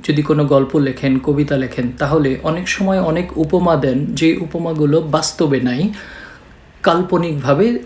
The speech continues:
উপমা দেওয়া হয়। আবার অনেক কিছু বাস্তবিক আছে। কিন্তু আল্লাহ তাআলা কোরআনুল মাজিদে যত উপমা দিয়েছেন, সকল উপমা বাস্তবে আছে। যেমন সূর্যের উদাহরণ দিয়েছেন,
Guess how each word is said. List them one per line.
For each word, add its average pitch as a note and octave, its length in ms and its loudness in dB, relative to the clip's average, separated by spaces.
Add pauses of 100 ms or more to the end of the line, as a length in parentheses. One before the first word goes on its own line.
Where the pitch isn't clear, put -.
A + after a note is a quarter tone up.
উপমা C3 440 -2
দেওয়া A#2+ 300 -2
হয়। A#2 300 -6 (280)
আবার B3 200 4
অনেক F#3+ 280 2
কিছু E3+ 220 -2
বাস্তবিক C3 500 0 (140)
আছে। A2+ 340 -4 (580)
কিন্তু F#3 220 4 (100)
আল্লাহ G3 420 4
তাআলা B3 380 4
কোরআনুল G#3 480 4
মাজিদে F3+ 680 4 (180)
যত G3+ 340 2 (560)
উপমা G3+ 440 6
দিয়েছেন, B2 520 -4 (320)
সকল A#3+ 600 2
উপমা D#3 520 4 (600)
বাস্তবে C#3 680 2 (460)
আছে। - 280 -4 (840)
যেমন E3 440 4 (560)
সূর্যের G3+ 460 6
উদাহরণ D#3 320 4
দিয়েছেন, C#3 500 0